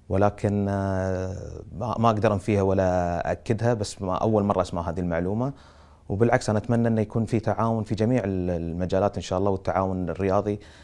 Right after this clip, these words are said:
ونفس ما قلت إحنا أي تعاون إيجابي ندعمه إن شاء الله، ولكن، آه، صراحة ما عندي،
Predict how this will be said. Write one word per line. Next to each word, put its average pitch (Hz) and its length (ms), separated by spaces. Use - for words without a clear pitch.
ونفس 92 800
ما 98 60
قلت 92 220
إحنا 92 240
أي 107 260
تعاون 101 460
إيجابي 107 380
ندعمه 98 360
إن 95 60
شاء 85 180
الله، 85 140
ولكن، 95 540
آه، 65 220
صراحة 101 380
ما 98 160
عندي، 82 680